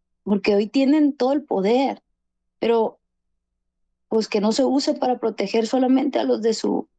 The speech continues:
partido, ¿no? Y a los que no son de su partido, pues al revés, pareciera persecución,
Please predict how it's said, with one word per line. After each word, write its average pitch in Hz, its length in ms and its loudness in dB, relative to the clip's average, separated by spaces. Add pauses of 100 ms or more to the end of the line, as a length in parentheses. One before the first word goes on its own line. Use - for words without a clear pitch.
(320)
partido, 240 560 -2
¿no? 254 340 -2 (340)
Y 208 260 0
a 196 100 0
los 202 240 -6
que 190 180 -4
no 208 200 2
son 269 140 4
de 277 60 0
su 262 160 -2
partido, 240 500 0
pues 208 320 -2
al 196 160 -4
revés, 233 380 0
pareciera 226 460 -4
persecución, 240 800 -2